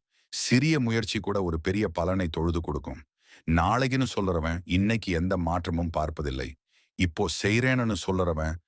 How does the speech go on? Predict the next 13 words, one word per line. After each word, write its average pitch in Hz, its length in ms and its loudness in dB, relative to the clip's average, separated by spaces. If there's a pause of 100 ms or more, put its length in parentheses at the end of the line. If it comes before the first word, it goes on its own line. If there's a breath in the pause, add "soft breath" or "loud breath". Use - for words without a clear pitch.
(200)
நாளைக்கு 90 460 2
ஒரு 82 120 -2
புதிய 90 260 0
வாழ்க்கை 78 320 -2
உருவாக்கிடுவான். 71 540 -4 (720)
செயல் 123 360 2
செய்பவரை 101 500 0
யாராலும் 87 440 0
நிறுத்த 80 320 -2
முடியாது. 67 380 -4 (600 soft breath)
இந்த 113 220 4
ஏழு 131 480 2
பழக்கங்களும் 95 640 0